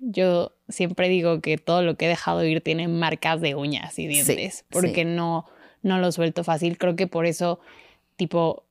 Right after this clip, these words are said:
Speaker 1: estas rupturas de amistades, que creo que poca gente habla y que son dolorosas,
Speaker 2: Sí son.
Speaker 1: duelen tanto, porque una pareja, pues, bueno, estás encontrando gente, pero tus amistades, las que
Speaker 2: Ujú.
Speaker 1: crees que van a estar ahí toda la vida y de pronto ya no encajan, es como,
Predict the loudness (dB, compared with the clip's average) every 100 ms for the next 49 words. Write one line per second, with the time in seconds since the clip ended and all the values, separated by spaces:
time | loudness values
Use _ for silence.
0 | _ -10 0 0 2 0 -2 2 4 4
1 | 2 0 -2 0 0 2 0 -4 -12 -18
2 | _ -14 -10 -6 -4 -2 -4 -6 -8 -6
3 | -4 -4 -4 -2 -2 0 -2 -2 -4 -2
4 | -2 -2 -2 0 0 0 -2 -2 -2 -4
5 | -10 -20 -2 4 4 6 4 2 2 0
6 | 0 0 0 0 0 0 0 -2 -2 -2
7 | -2 -4 -4 -10 -10 _ -20 -16 -2 0
8 | 0 0 0 2 0 -2 0 2 4 2
9 | 0 -2 -2 -4 -4 -2 0 -2 -8 _
10 | _ -12 -10 -8 -8 -8 -8 -2 0 2
11 | 2 4 4 2 0 -4 0 0 2 0
12 | 0 0 0 -2 0 2 2 0 0 0
13 | -2 -4 -6 -4 -2 -2 -2 -2 -2 -4
14 | -4 -4 -6 -6 -6 -6 -6